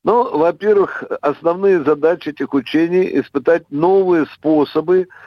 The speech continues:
совместных действий, скажем, штурмовых подразделений и, как говорится в замысле этих учений,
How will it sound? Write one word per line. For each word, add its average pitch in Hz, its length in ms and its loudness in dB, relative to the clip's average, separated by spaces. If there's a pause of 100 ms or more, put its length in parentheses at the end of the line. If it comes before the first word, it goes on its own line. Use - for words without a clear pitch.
(300)
совместных 170 960 0
действий, 160 760 2 (440)
скажем, 180 360 0
штурмовых 190 760 0
подразделений 151 1080 0 (360)
и, 233 200 -2
как 185 240 0
говорится 190 640 0
в 135 240 -6
замысле 160 800 0
этих 135 300 -6
учений, 226 580 0